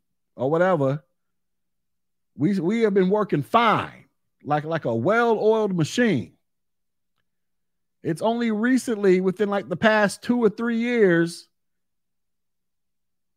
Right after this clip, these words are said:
this has become a major issue of concern.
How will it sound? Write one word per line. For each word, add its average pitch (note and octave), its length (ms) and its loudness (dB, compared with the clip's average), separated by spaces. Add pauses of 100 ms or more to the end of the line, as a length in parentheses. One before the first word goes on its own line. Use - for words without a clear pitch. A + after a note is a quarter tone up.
(920)
this G#3+ 220 0
has A3 100 -6
become G3 640 -4 (340)
a B2+ 120 -4
major F#3+ 560 2
issue F3+ 480 2
of D3+ 120 0
concern. D3 800 -6